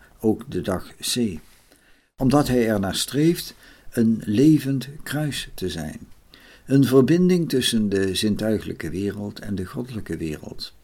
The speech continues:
Een leerling kan de binding met de goddelijke wereld niet maken, omdat hij of zij de hoge vibratie daarvan niet kan verdragen. Maar de betrokkene kan zich wel veilig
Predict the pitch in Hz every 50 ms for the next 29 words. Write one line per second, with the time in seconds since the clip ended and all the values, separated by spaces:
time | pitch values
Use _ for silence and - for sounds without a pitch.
0 | _ _ _ _ _ - - - - - - _ _ - - - - - - -
1 | - - - - 131 131 127 123 120 139 151 165 170 160 156 160 156 151 147 135
2 | - - - - 123 117 107 98 101 87 104 113 123 139 143 147 143 139 123 107
3 | 92 95 - - - 92 82 - 120 127 120 120 107 95 - 101 92 87 95 95
4 | 92 80 80 82 82 - - 92 98 113 123 - - - 92 92 92 90 - 113
5 | 104 101 101 101 - - - - - - - _ - - - - - - - 120
6 | 120 117 127 120 - 104 117 135 139 135 110 98 - - 117 113 113 110 113 110
7 | 82 - 107 107 95 104 120 120 104 104 98 - 104 101 - 92 92 131 156 143
8 | - - 110 82 87 87 - - 95 92 101 101 98 98 - - - - - 101
9 | 101 - - - 107 98 - - 92 95 85 92 104 117 120 113 90 85 82 -
10 | - - _ _ _ - - - - - - - - - - - - - - -
11 | - 87 85 92 107 135 147 143 131 117 - - - - 110 107 - - 101 101
12 | 98 95 92 90 - 113 95 98 98 95 87 - - - - 90 80 - 90 95
13 | 104 113 135 156 139 110 90 - 98 101 104 143 165 170 180 175 160 -